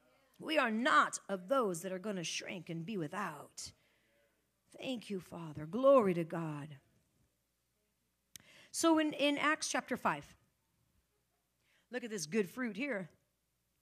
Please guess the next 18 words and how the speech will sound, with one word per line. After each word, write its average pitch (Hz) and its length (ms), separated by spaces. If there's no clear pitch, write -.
Acts 233 160
four, 240 160
five 254 280
fourteen. 190 480
And 220 120
believers 269 800
were 202 200
increasingly 320 840
added 240 400
to 247 80
the 240 100
Lord, 156 380
multitudes 277 880
of 160 120
both 180 220
men 226 300
and 214 300
women, 151 320